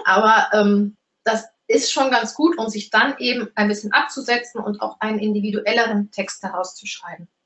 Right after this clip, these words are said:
Und, äh, visualisiere, Wahrnehmung. <laughs> Dafür kannst du auch ruhig mal auf einen Stuhl steigen. Also der, ein Vortrag von Pascal von Tu im, beim Baikal war, äh, wunderbar. Er hat ja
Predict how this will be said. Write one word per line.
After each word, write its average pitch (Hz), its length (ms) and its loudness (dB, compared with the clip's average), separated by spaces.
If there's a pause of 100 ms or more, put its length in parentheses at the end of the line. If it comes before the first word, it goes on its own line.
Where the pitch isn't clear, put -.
(1700)
Und, 247 540 4
äh, 214 440 2
visualisiere, 208 720 2 (300)
Wahrnehmung. 269 560 2 (340)
<laughs> - 360 -20
Dafür 233 240 2
kannst 269 260 -2
du 220 60 4
auch 220 120 2
ruhig 262 200 0
mal 247 160 4
auf 214 180 2
einen 208 100 -2
Stuhl 285 280 0
steigen. 330 420 4 (240)
Also 208 360 0
der, 202 480 2
ein 208 80 -10
Vortrag 254 420 2
von 208 480 -2 (640)
Pascal 233 500 0
von 247 180 -8
Tu 320 340 0 (480)
im, 208 440 -2
beim 208 180 -2
Baikal 202 720 0 (280)
war, 202 540 -2
äh, 202 200 0
wunderbar. 240 440 2
Er 220 80 2
hat 214 160 -4
ja 196 200 -4